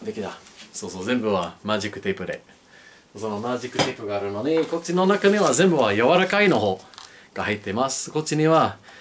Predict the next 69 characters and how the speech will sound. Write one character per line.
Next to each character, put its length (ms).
ち 80
ょ 100
っ 20
と 120
だ 100
け 140
フ 160
ラ 120
ッ 40
プ 120
が 140
あ 40
る 160
と 320
穴 240
に 120
も 180
あ 40
る 100
し、 260
そ 140
れ 100
で 340
リ 140
テ 120
ン 100
シ 100
ョ 100
ン 40
ケ 160
ー 20
ブ 100
ル 180
と 140
か、 340
な 60
ん 40
と 60
か 140
特 240
別 240
作 180
る 100
の 120
こ 100
と 160
に 220
必 240
要 120
な 120
れ 100
ば 200
で 80
き 100
ま 120
す 160
よ 100
ね。 180
え 280
ー 0
と、 140
全 180
部 100
は 320
ア 80
メ 140
リ 100
カ 140
で 260